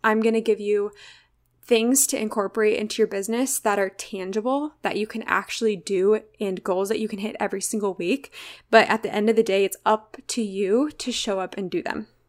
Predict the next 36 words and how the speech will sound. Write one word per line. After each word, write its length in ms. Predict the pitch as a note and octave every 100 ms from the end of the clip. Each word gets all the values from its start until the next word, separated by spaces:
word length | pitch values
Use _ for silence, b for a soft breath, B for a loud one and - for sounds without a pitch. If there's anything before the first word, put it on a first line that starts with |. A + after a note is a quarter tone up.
| _ _
I'm 220 | G#3+ A3+ A#3+
not 280 | B3 -
there 460 | A#3 A#3 A3+ A3+ -
at 160 | A#3 A3+
your 140 | C4+
house 400 | B3 A3 A#3+ - -
every 320 | A3 C4+ B3+
day 340 | G#3+ G3+ G#3 B B B B
making 340 | A3 G#3+ A#3+
sure 160 | A3 A3+
you're 120 | G3+
hitting 240 | G3 G#3 F#3+
these 200 | F3+ -
goals. 500 | D#4+ D#4+ - - - B B
I 160 | - B3
can 200 | B3+ A3+
definitely 500 | C4 B3+ C#4 C4+ A3+
give 160 | A3+
you 80 | A3+
the 80 | G#3+
goals 240 | G3+ G3
to 80 | -
strive 380 | - C#4 F4 F#4+
for, 180 | - G#3
but 140 | -
at 120 | A3+
the 60 | -
end 160 | - B3
of 40 |
the 80 | C4
day, 100 | A3+
you've 260 | G#3 A3
gotta 220 | - G3+ A3
show 240 | - G3
up. 240 | - - - - _ _ _ _ _ _ _ - _
But 220 | B3 -